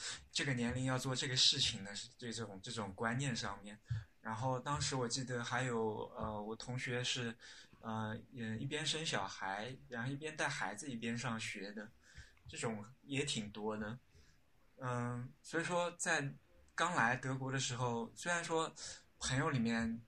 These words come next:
呃，中国人也挺多的吧，因为大家首先肯定是刚来德国交的朋友里面，中国人是最亲切的。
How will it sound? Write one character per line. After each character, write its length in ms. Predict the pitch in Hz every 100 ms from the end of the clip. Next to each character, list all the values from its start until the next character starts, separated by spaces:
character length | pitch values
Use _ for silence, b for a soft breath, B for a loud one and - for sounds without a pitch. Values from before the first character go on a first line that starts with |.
| - - - - - - - - -
呃， 340 | 131 120 117 113
中 200 | 117 170
国 120 | 170 127
人 160 | 120
也 120 | 120
挺 240 | 120 - 87
多 240 | 95 107
的 100 | 110
吧， 160 | 107 95 113
因 140 | 120
为 260 | 123 120 113 B B B _
大 120 | 143
家 300 | 139 143 135
首 260 | 131 - 113
先 400 | 110 139 139 147
肯 180 | 143 104
定 120 | 120
是 400 | 131 131 120 110 117 B B B -
刚 180 | 135 135
来 180 | 110 117
德 180 | 120
国 320 | 117 113 110 113
交 300 | 113 131 127
的 200 | 123 113 -
朋 220 | - 113
友 120 | 120
里 80 | 127
面， 240 | 107 110 110
中 180 | 139 139
国 100 | 117
人 140 | 117
是 100 | 123
最 160 | 131 139
亲 240 | - 143
切 300 | 135 - 123
的。 80 | 107